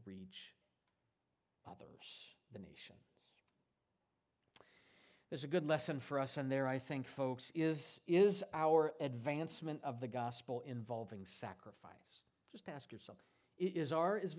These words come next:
i-, is my effort to advance the gospel involving sacrifice?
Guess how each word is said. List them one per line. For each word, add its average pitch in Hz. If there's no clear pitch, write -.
i-, 165
is 156
my 165
effort 185
to 160
advance 120
the 139
gospel 110
involving 107
sacrifice? -